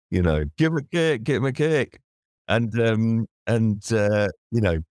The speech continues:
I do, I do think there was a story, wasn't there, about Harry Redknapp being given a, given a cake, um, which always caused,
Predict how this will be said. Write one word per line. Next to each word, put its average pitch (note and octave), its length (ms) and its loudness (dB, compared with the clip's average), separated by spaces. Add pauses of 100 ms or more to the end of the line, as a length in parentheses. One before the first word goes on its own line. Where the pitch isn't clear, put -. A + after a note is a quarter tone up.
(200)
I G2+ 80 0
do, C3+ 260 -2
I A2 80 2
do C#3 200 -2
think A#2 180 -4
there G2+ 100 2
was F#2+ 120 2
a G2 80 2
story, A#2 380 -2
wasn't G2 240 0
there, G2 100 2
about F2+ 260 0
Harry G#2 160 2
Redknapp F#2+ 440 0 (120)
being D2+ 220 2
given D2 260 0
a, D2+ 80 0 (240)
given D#2 240 2
a D2 60 0
cake, D2 440 -2 (800)
um, D#2 460 0 (180)
which E2+ 280 0 (120)
always D#2 320 0
caused, - 400 -4